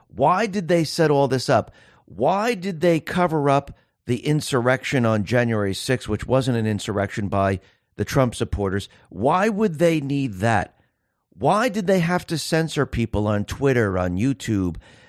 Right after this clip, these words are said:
and Facebook and Instagram? What was the reason for all of that? Because they were trying to hold together what they did.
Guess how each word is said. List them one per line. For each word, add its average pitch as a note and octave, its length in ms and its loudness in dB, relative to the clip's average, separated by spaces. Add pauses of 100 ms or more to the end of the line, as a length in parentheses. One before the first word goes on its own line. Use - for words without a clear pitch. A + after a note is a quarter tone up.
(200)
and A2 420 -2 (280)
Facebook C#3 560 -2
and G#2+ 100 0
Instagram? A2 560 -2
What - 280 -2
was A#3+ 180 -6
the F#3+ 100 0
reason D#3 560 -2
for A#2+ 280 -4
all B2 360 2
of F2 140 0
that? E2+ 280 -2 (480)
Because C#3+ 460 2
they C#3+ 220 2
were D3 180 0
trying E3+ 540 -2
to E3 140 0
hold D3+ 480 -4
together A2+ 720 -2 (360)
what F#2+ 360 -2
they G2+ 320 2
did. F2 340 -2